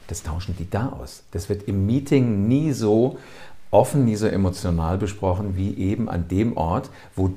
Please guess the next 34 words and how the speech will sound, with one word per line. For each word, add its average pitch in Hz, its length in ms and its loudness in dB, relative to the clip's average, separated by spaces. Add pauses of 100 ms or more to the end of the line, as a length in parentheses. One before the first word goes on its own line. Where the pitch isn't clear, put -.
du 139 320 2
gerne 98 280 6
hingehst, 113 600 0
um 107 180 0
nämlich 104 240 0
einen 117 80 -2
Kaffee 190 280 -6
zu - 120 -10
trinken. - 320 -12 (420)
Also 90 200 0
das 107 140 -4
sind 127 180 -2
alles 147 200 0
Sachen, 147 400 -2 (340)
die 82 80 -6
würden 90 180 0
sonst 90 180 -2
nie 120 140 0
auf 127 80 -6
den 131 80 -6
Tisch 139 240 -4
kommen. - 220 -12 (200)
Und - 300 -2
du 208 160 4
als 98 180 -2
Unternehmer 107 560 0
kannst 135 320 -4
es 107 120 -4
provozieren, - 800 -2 (360)
wenn 110 220 2
du 165 100 2
diese 135 280 0
Kommunikationsplattform 117 1500 -2 (460)
Kaffeemaschine, 113 920 0